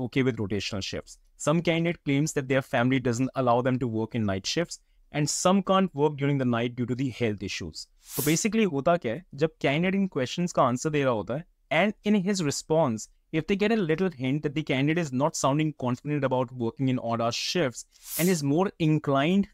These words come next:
towards working in general or day shifts, then they proactively decline such profiles because they don't want to spend money on someone's training who cannot work as per the business requirements.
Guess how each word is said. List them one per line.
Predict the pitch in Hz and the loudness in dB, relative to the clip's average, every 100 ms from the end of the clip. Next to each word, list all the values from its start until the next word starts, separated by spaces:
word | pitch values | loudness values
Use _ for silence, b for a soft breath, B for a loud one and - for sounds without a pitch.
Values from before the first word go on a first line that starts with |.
| _ | _
towards | 147 131 147 170 - | -2 2 4 4 0
working | 120 120 - 147 160 - | 0 0 2 0 0 0
in | 139 131 | 2 2
general | 110 120 123 139 - | 2 0 0 0 0
or | 127 | -2
day | 107 120 147 | -2 -2 -2
shifts, | - 110 117 - - _ - | -4 -6 -8 -10 -16 _ -6
then | 120 180 | 2 2
they | 214 | 2
proactively | - 151 180 - 220 214 | 0 4 4 2 0 0
decline | 180 143 143 160 | 0 -2 0 0
such | - 170 | 0 -2
profiles | - 127 117 135 - | -4 -2 0 -2 -4
because | 156 190 | -4 -2
they | 214 | -2
don't | 175 156 196 180 | 0 0 0 0
want | 202 | 0
to | 208 | 0
spend | 220 - - 196 196 | 0 -2 0 4 4
money | 143 147 185 | 4 2 2
on | 196 | 2
someone's | - 156 151 156 - | 2 2 2 0 -2
training | - 123 127 160 170 | 0 2 2 2 0
who | 165 - | -4 2
cannot | 165 190 | 4 4
work | 165 131 143 | 2 0 2
as | 139 131 | 2 0
per | 151 | 0
the | 156 | 0
business | 139 110 107 117 | 2 0 0 -2
requirements. | 113 95 78 69 69 - | -4 -4 -4 -4 -6 -12